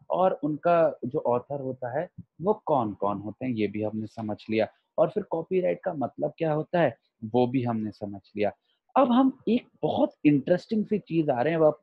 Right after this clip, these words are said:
आपका दिमाग धीरे धीरे आप बड़ा करो, अपना horizon को थोड़ा सा broad करो। एक बात तो बच्चे हमें बता दी थी section two सी ने कि author कौन होता है, ठीक है,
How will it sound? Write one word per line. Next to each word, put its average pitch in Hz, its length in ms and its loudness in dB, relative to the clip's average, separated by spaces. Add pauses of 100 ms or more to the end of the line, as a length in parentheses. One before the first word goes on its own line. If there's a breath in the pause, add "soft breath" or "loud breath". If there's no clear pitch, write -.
(100)
आपका 139 300 0
दिमाग 135 360 2
धीरे 131 240 -2
धीरे 139 200 -2
आप 139 80 2
बड़ा 104 320 0
करो, 123 400 -2 (300)
अपना 139 240 0
horizon 123 640 2
को 147 120 -2
थोड़ा 127 300 -2
सा 131 280 -2 (240 soft breath)
broad 127 500 2
करो। 117 380 0 (920)
एक 254 220 6
बात 233 260 2
तो 233 80 0
बच्चे 208 300 -2
हमें 170 320 -2
बता 143 320 0
दी 180 160 0
थी 175 200 -4
section 160 460 -4
two 170 280 -2
सी 214 360 0
ने 147 360 -2 (440 loud breath)
कि 233 200 2 (140)
author 131 420 2
कौन 104 280 -6
होता - 380 -20
है, - 60 -20 (680)
ठीक 113 200 -6
है, 233 160 -2